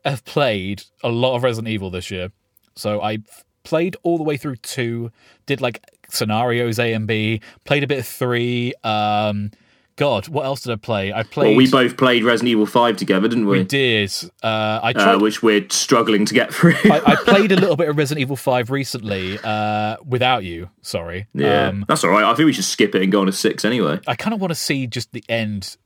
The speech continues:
Speaker 1: And,
Speaker 2: Yeah.
Speaker 1: like, I'm on easy anyway, but someone joined my mission, and it was quite good they joined because they had leveled up so much. They just gave me all these guns and, like, a billion bullets, so we were just kinda mowing our way through things. Uh, but
Speaker 2: Yeah.
Speaker 1: we were in these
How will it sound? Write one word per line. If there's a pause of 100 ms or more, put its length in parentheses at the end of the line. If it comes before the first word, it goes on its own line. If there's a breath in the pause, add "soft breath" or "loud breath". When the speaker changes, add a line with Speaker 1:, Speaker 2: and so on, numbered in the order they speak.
(140)
Speaker 1:
And,
Speaker 2:
Yeah.
Speaker 1:
like,
I'm
on
easy
anyway,
but
someone
joined
my
mission,
and
it
was
quite
good
they
joined
because
they
had (260 loud breath)
leveled
up
so
much.
They
just
gave
me
all
these
guns
and,
like,
a
billion
bullets,
so
we
were
just
kinda
mowing
our
way
through
things. (400 loud breath)
Uh,
but
Speaker 2:
Yeah.
Speaker 1:
we
were
in
these